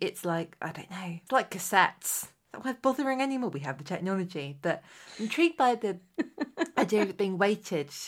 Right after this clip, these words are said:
Speaker 2: Yeah, so it's really cold, which I quite like, but you can heat it up. But I really like stuff like that, I've realised. Stuff like temperature.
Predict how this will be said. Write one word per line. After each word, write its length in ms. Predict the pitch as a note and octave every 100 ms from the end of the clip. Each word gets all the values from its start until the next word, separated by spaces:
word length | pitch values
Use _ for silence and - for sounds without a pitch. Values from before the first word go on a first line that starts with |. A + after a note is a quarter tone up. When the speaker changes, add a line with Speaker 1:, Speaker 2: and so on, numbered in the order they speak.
| -
Speaker 2:
Yeah, 260 | B3 C4+ C4
so 220 | A#3 B3+
it's 200 | A#3+ A#3 -
really 400 | A3 C4 C4+ C4
cold, 800 | B3+ A#3+ G3+ D#3 F#3 A#3 A#3+ - -
which 180 | G#3+ A3+
I 100 | A3
quite 220 | - G#3
like, 180 | G#3+ -
but 100 | D3
you 120 | G3
can 120 | G3
heat 340 | F#3+ G#3 G#3 F#3
it 60 |
up. 400 | E3+ F#3 E3 - -
But 80 | F#3
I 120 | G#3+
really 400 | G#3+ A#3 A#3 A3+
like 340 | G#3+ F#3+ -
stuff 580 | - - _ - F#3 -
like 140 | F#3
that, 160 | F#3+ -
I've 160 | D#3+ D#3
realised. 720 | D3+ D3 A#2+ A2 C3+ - - _ _ _ _
Stuff 420 | - - F#3+ F3 F#3
like 240 | F3 -
temperature. 760 | - F3 - - - G#2 C3+